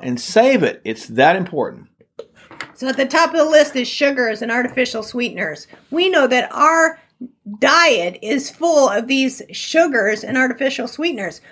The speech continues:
Speaker 2: We've gotta look a-, at fried foods. We gotta get rid of those oxidized oils and those things that are cooked at high heat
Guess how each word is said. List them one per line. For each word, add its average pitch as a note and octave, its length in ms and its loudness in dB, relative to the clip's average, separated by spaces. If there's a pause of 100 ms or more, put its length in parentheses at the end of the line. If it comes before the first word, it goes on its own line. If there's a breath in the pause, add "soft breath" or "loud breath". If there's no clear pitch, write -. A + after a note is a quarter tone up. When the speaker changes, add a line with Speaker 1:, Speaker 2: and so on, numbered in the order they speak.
Speaker 2:
We've F#4+ 180 2
gotta D#4 200 2
look C4+ 320 -2
a-, - 360 -4
at - 320 -2
fried D#4 380 0
foods. A3 220 -2
We A#3+ 80 -4
gotta C4 180 2
get A3+ 180 0
rid C4 280 2
of B3 100 0
those G#3+ 220 -2
oxidized B3 720 -2
oils C4 440 4
and A#3+ 80 -4
those A#3 160 -4
things C#4 240 -2
that B3+ 100 -4
are G#3 60 -4
cooked - 280 -6
at A3 160 -8
high E3 140 -6
heat D4 360 -2